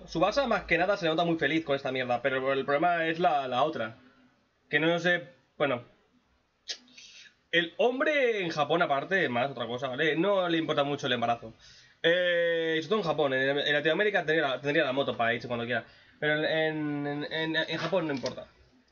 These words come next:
Está mejor visto los hombres tal cual. Sí, porque, bueno, tal cual.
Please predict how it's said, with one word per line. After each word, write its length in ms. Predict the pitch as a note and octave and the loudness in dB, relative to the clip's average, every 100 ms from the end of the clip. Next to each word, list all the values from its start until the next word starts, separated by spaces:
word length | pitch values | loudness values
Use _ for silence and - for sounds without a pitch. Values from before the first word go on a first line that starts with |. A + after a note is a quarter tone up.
| _ | _
Está 180 | C#3+ D3 | -4 0
mejor 280 | D3 C#3+ C#3 | 0 0 0
visto 260 | C#3 - C3+ C3 | 0 -2 -4 -4
los 240 | C3+ C3+ C3+ | -4 -4 -4
hombres 220 | C3+ C3 | -4 -4
tal 100 | B2+ | -4
cual. 240 | B2 A#2+ - _ _ _ _ _ _ _ _ _ | -4 -4 -10 _ _ _ _ _ _ _ _ _
Sí, 160 | - D#3+ | -4 -4
porque, 200 | A2+ A2+ | -4 -8
bueno, 260 | A2+ A2+ - _ _ _ _ _ _ _ _ _ _ _ | -8 -10 -14 _ _ _ _ _ _ _ _ _ _ _
tal 120 | - | -14
cual. 120 | - | -14